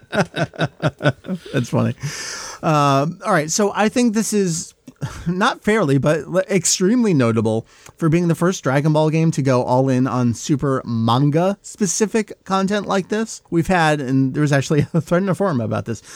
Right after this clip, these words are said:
we've had some other minor items, like Heroes in particular. Um, Vegeta's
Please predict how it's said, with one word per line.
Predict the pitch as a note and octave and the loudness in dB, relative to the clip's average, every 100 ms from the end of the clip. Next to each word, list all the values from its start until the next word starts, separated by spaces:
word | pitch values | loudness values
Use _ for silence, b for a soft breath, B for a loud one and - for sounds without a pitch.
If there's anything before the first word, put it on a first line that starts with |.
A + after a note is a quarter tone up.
| B | B
we've | C#3+ | -2
had | F#3+ | 0
some | F3 D#3+ | 2 2
other | D3+ D#3+ C#3 | 4 4 2
minor | C3+ A#2+ C3+ D3 | 2 2 2 2
items, | C#3+ D3+ D#3+ D#3+ - | 2 2 2 0 -2
like | B2 | -2
Heroes | - - D3+ B2+ A#2+ A#2 | -2 0 2 2 0 -2
in | A#2+ | -4
particular. | A2+ C3 A#2+ B2 A2+ A2 - | -4 -4 -2 0 0 -2 -2
Um, | A2+ A2 A#2 A2+ | 0 0 -2 -4
Vegeta's | C#3+ D3 C#3 B2+ B2 A#2 | -2 0 2 2 0 -2